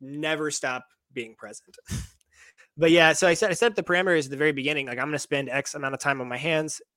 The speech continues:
and I'm not, I'm not gonna do anything that causes pain." And within that, like, there, I just haven't had any negative effects at all. No, no negative impacts to report. It's literally just been, like, anytime I get even close to something bad happening,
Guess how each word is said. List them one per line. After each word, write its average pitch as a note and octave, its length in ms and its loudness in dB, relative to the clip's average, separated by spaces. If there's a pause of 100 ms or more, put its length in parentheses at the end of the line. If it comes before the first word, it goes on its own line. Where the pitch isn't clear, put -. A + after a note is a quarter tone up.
(120)
and C#3 380 0
I'm C3+ 240 -2
not, D3 260 0
I'm D#3+ 160 -4
not D#3+ 160 0
gonna F3 160 -4
do D3 160 -4
anything C#3+ 280 -8
that B2 100 -16
causes A#2+ 340 -8
pain." - 400 -20 (240)
And D#3 160 0
within G#3 300 2
that, E3 200 2
like, C3+ 300 -2
there, E3+ 320 2
I D#3 80 -2
just E3+ 180 -6
haven't D#3+ 280 -4
had D#3 240 -2
any D3 400 -6 (220)
negative C#3 680 -2 (380)
effects B2+ 400 -4
at C3+ 100 -4
all. A#2 180 -4
No, C3+ 320 -6
no C#3 300 -6
negative C3 300 -6
impacts B2 380 -10
to - 100 -20
report. A2+ 340 -8 (500)
It's D3+ 200 -2
literally E3 360 4
just D3 280 2
been, D3 180 6
like, C#3 280 2
anytime E3 760 4 (400)
I D3 80 4
get E3 120 6
even E3 200 0
close G3+ 380 -2
to D#3 80 -4
something C#3 320 -2
bad D3+ 240 2
happening, B2 560 -6